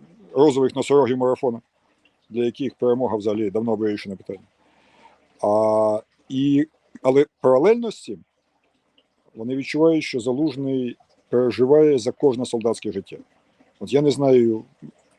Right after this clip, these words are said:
як це було сформульовано, але кожен солдат вважає його жорстким, професійним, військовим,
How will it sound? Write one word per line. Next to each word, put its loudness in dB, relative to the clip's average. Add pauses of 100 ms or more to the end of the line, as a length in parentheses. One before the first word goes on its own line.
(580)
як 0
це -4
було 4
сформульовано, 2
але -2 (520)
кожен 2
солдат -2
вважає 0
його -2 (500)
жорстким, 0 (380)
професійним, -2 (640)
військовим, 0